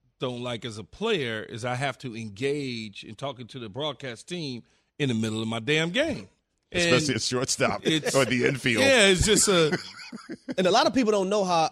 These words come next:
Speaker 3: how hard that baseball is coming off a, a major league batter's bat and how quick it gets up on you.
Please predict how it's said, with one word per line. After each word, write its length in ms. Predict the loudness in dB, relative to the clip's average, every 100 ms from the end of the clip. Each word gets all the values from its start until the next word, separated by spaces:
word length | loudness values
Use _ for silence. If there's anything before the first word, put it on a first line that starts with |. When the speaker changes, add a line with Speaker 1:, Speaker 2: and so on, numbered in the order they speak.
| -2
Speaker 3:
how 220 | -2 -2
hard 400 | 0 0 0 0
that 180 | -2 0
baseball 480 | -2 -2 0 0 0
is 80 |
coming 260 | -2 -4 -2
off 160 | -2 -2
a, 140 | -6 -8 -6
a 100 | -4
major 360 | 0 0 0
league 340 | 0 0 -2 -2
batter's 380 | 0 0 0 -6
bat 400 | -4 -4 -4 _ _ _ _ _ _
and 100 | -6
how 200 | -2 -4
quick 420 | -4 -2 0 2
it 100 | 2
gets 300 | 0 -2 -2
up 120 | -2 -2
on 200 | -2 -2
you. 160 | -6